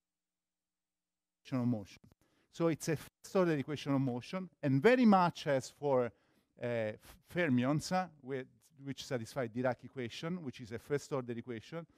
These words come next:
the equation halves the number of degrees of freedom. So you start from a fermion which has, uh, for in, uh, ten dimensions, sixteen degrees of freedom. The Dirac equation divides it by two,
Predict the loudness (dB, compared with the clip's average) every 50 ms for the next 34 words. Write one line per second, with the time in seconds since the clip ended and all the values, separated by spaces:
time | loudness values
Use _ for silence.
0 | _ -20 _ _ _ _ _ _ -4 -2 -2 -2 -4 -10 -14 -14 -4 2 6 6
1 | 6 6 4 0 0 2 0 0 -2 -8 -20 -20 _ _ _ _ _ _ _ -12
2 | -2 4 6 6 6 6 4 0 -6 -16 -8 -2 0 2 4 4 4 2 2 0
3 | -2 -4 -8 -10 -10 -10 -10 -10 -12 -14 -12 -12 -8 -6 -6 -6 -8 -8 -12 -14
4 | -14 -10 -6 -4 -4 -4 -4 _ _ _ -16 -8 -4 -4 -4 -4 -6 _ _ _
5 | -20 -10 -4 -2 0 2 2 0 -2 -6 -8 -12 -14 -12 -10 -10 -10 -10 -12 -16
6 | -16 _ _ _ _ _ _ _ _ _ -16 -16 -16 _ _ _ _ _ _ -4
7 | -2 0 0 -2 -4 -10 -16 _ _ _ _ _ _ _ -2 2 2 4 4 4
8 | 2 2 0 -2 -4 -6 -12 -10 -12 -14 _ _ _ _ -4 2 4 4 4 4
9 | 2 -4 -6 -6 -8 -8 -8 -8 -8 -6 -4 -4 -6 -6 -10 -12 -10 -10 -6 -4
10 | -2 -4 -4 -4 -6 -8 -8 -8 -8 -6 -4 -4 -4 -4 -4 -8 _ _ _ _
11 | -4 0 2 2 2 0 -2 -6 -14 -14 -10 -8 -8 -8 -8 -8 -8 -8 -8 -8